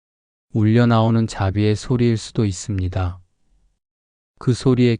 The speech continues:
귀 기울이며 우리 모두의 마음이 천수경의 자비로운 물결 속에서 고요히 쉬어가기를 바랍니다.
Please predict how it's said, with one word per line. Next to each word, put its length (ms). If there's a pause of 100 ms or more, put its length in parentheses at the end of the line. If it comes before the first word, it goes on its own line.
귀 220
기울이며 800 (480)
우리 240
모두의 500
마음이 640
천수경의 880
자비로운 680
물결 420
속에서 720 (880)
고요히 420
쉬어가기를 680
바랍니다. 800